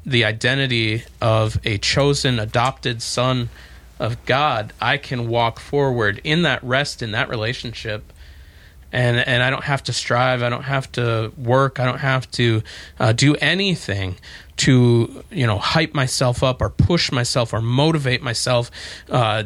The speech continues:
to experience more of God. He's already given me the more.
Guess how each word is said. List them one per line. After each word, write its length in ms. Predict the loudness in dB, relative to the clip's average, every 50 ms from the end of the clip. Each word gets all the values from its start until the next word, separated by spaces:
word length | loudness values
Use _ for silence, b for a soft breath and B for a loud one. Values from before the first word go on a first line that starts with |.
| -6 -4
to 320 | -4 0 2 2 2 2 0
experience 920 | -2 -4 -2 -2 0 -2 0 2 2 2 2 2 -2 -2 -2 -2 -4 -4
more 500 | -4 -2 -2 0 0 0 0 0 0 -2
of 260 | -4 -6 -8 -10 -8
God. 400 | -6 -4 -2 -2 -2 -4 -6 -8 B B B B B
He's 240 | B 0 0 2 4
already 360 | 4 4 4 4 2 0 -2 -6 -4
given 480 | -2 0 2 2 2 2 2 0 0
me 180 | 2 2 2 2
the 140 | 0 -2 -2
more. 500 | -2 0 0 2 2 2 0 -2 -4